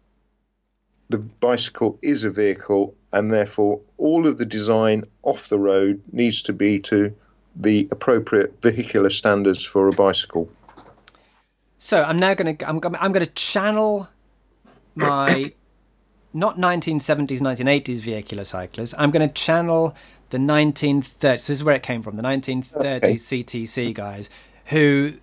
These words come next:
Speaker 2: th-, so the, basically the, the arguments for and against are just regurgitated constantly. But where they started in, w-, w-, in the nineteen thirties, so the arguments against, uh, segregation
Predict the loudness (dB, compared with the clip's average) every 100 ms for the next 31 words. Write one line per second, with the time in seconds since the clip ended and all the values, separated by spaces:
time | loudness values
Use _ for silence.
0 | -18 -18 -16 -6 -6 -4 -8 0 0 2
1 | 0 0 4 4 4 0 -4 -6 -8 -2
2 | 2 4 2 0 -4 -8 -16 -12 -4 0
3 | 0 -2 -4 -8 -10 -6 -6 -6 -10 -14
4 | -16 -16 -14 -12 -16 -18 -20 -20 -20 _
5 | _ _ _ _ -2 -2 0 4 4 4
6 | 0 4 4 2 -2 -12 -8 -8 -8 -10
7 | -10 -10 -6 -4 -4 -6 -4 0 0 0
8 | -8 -10 -16 -20 -20 -8 4 6 6 4
9 | 2 2 0 -6 -6 -6 0 2 2 0
10 | -8 -14 _ _ -6 -6 -6 -12 _ -4
11 | -2 0 -2 -4 -4 -6 -8